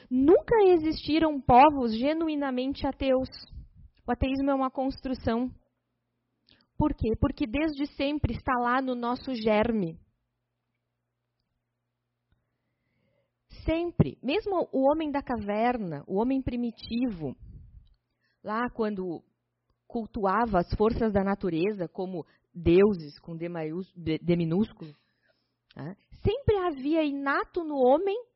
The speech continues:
a certeza de que havia algo superior a ele. Agora, atualmente,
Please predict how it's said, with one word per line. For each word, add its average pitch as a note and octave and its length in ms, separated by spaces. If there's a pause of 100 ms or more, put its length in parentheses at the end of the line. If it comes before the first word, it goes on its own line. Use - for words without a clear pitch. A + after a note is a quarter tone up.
(380)
a C#4 100
certeza E4 680 (400)
de C4 120
que - 160
havia C#4+ 320
algo B3+ 320
superior A#3 520
a B3 100
ele. E3+ 240 (300)
Agora, G#3 760 (240)
atualmente, A3 880